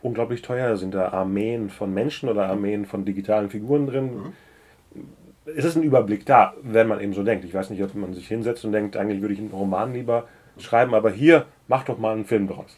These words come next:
Speaker 2: <laughs> Oft übrigens eine gute Idee, tatsächlich eher den Roman zu schreiben
Speaker 1: <laughs>
Speaker 2: als den Film.
Speaker 1: Ja.
Speaker 2: Gerade bei den ganz ü-, total überdimensionierten Sachen.
Speaker 1: Mhm.
Speaker 2: Da frage ich mich dann auch, warum will der Drehbuchautor, äh,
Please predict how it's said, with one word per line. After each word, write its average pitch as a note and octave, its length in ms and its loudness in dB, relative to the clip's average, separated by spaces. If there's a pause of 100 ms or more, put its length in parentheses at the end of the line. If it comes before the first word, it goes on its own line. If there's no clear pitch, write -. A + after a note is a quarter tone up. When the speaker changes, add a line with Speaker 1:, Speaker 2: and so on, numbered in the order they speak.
(140)
Speaker 2:
<laughs> A#2 640 -4
Oft - 220 0
übrigens C#3 240 -4
eine C3 100 -4
gute C3+ 240 -8
Idee, A2+ 380 -6
tatsächlich G2+ 400 -12
eher A#2 140 0
den G#2+ 320 -8 (200)
Roman G#2 400 -4
zu C3 120 -12
schreiben E2+ 380 -10 (160)
Speaker 1:
<laughs> - 140 -2
Speaker 2:
als - 240 4
den F2+ 140 -8
Film. - 220 -8 (120)
Speaker 1:
Ja. A2+ 80 -2
Speaker 2:
Gerade G2 220 2
bei B2 120 2
den A#2+ 200 -4
ganz A2+ 200 -4
ü-, B2 120 -6
total A#2 400 -6
überdimensionierten F#2 840 -10
Sachen. E2 300 -12
Speaker 1:
Mhm. G#2+ 440 -8
Speaker 2:
Da G2 60 -10
frage G2+ 240 -10
ich A2+ 60 -16
mich A2 100 -16
dann G#2 160 -10
auch, G#2 240 -8
warum A2+ 340 -6
will A#2 120 -6
der G#2+ 100 -6
Drehbuchautor, G#2 680 -10 (1300)
äh, - 60 -8